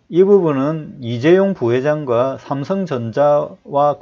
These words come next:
공동 개발을 하는 방식으로 삼성그룹의 개발력을 상당히 투입할 것으로 저는 보고 있습니다. 현재 삼성 에스디아이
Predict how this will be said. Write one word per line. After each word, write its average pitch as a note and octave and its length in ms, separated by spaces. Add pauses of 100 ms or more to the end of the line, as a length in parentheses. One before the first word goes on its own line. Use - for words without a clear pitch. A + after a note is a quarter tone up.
공동 A#2+ 400
개발을 E3 560
하는 D3+ 320
방식으로 B2 840
삼성그룹의 D3+ 920
개발력을 D3 920
상당히 E3 640
투입할 C#3+ 460
것으로 B2+ 680
저는 B2 380
보고 C3 260
있습니다. G#2 500 (320)
현재 C#3 300
삼성 C#3+ 360
에스디아이 D3 640